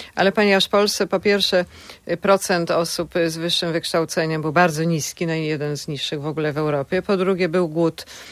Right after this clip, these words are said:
e, tego magistra, no bo to był jeden pewien symbol takiego statusu społecznego. W związku z tym każdy chciał być magistrem. No i, i, i tak się to zmieniło i tego już chyba się nie odkręci.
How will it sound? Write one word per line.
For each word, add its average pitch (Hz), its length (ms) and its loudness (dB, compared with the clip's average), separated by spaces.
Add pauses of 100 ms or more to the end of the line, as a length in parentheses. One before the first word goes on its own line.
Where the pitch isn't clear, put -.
(260)
e, 160 240 0
tego 160 220 0
magistra, 160 680 0 (140)
no 170 160 -2
bo 156 160 -2
to 175 120 -2
był 160 140 0
jeden 151 320 0
pewien 151 360 -4
symbol 151 460 -2
takiego 147 400 -4
statusu 151 480 -4
społecznego. 147 800 -2 (400)
W - 40 -16
związku 175 320 0
z - 80 -6
tym 175 160 0
każdy 165 280 2
chciał 160 220 0
być 156 180 -4
magistrem. 135 680 -4 (100)
No 175 200 0
i, 175 60 2
i, 180 560 0
i 190 60 -4
tak 208 200 2
się 214 120 -2
to 202 140 2
zmieniło 208 500 4
i 202 80 0
tego 208 260 0
już 196 220 0 (100)
chyba 196 300 -2
się 196 160 -4
nie 190 140 -2
odkręci. 190 600 -2